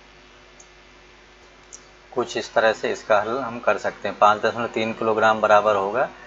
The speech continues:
तिरपन सौ ग्राम, इक्कीस सौ ग्राम और दो दशमलव दो किलोग्राम बराबर बाईस सौ ग्राम। सभी का टोटल हो गया छियानवे सौ ग्राम, इतने ग्राम।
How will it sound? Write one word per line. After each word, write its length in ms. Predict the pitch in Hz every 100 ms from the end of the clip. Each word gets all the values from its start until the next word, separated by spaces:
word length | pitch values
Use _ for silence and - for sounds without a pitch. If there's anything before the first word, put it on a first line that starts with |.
| - -
तिरपन 380 | 113 104 110 104
सौ 140 | 110
ग्राम, 300 | 92 90 82 - - - -
इक्कीस 320 | - - -
सौ 100 | 117
ग्राम 400 | 107 110 113 120 120 - - - - -
और 280 | 110 110 127
दो 200 | 117 110
दशमलव 340 | 107 104 113 110
दो 220 | 107 107 107 -
किलोग्राम 400 | 104 101 104 101
बराबर 340 | 98 98 120
बाईस 340 | 113 98 95 -
सौ 80 | 95
ग्राम। 280 | 90 85 85
सभी 320 | - 101 113
का 120 | 120
टोटल 340 | 113 107 107 104
हो 100 | 98
गया 140 | 107 131
छियानवे 500 | - 104 104 104 101
सौ 180 | 127 120
ग्राम, 400 | 98 98 90 80 - - - - -
इतने 320 | 110 113 117
ग्राम। 340 | 98 92 82